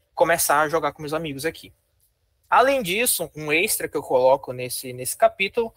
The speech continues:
são regras opcionais pra, pra, pra Greyhaven, e, incluindo, por exemplo, assim,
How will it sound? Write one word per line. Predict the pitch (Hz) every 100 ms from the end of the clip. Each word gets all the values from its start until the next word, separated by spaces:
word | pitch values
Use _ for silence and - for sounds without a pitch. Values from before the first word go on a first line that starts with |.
| _
são | - - 170
regras | 147 196 247 294 269
opcionais | 254 - - - 139 170 - - _ _ _ _ _
pra, | - 127 127 123 117 113 113
pra, | _ 113 113 113 110 113 - _ _ _ _ _ _ _ _ _ _ _ _ _ _
pra | - 143
Greyhaven, | 151 147 139 151 233 - _ - - _
e, | 135 135 135 135 135 135 -
incluindo, | 165 170 - 175 160
por | 170
exemplo, | 156 160
assim, | - 147 131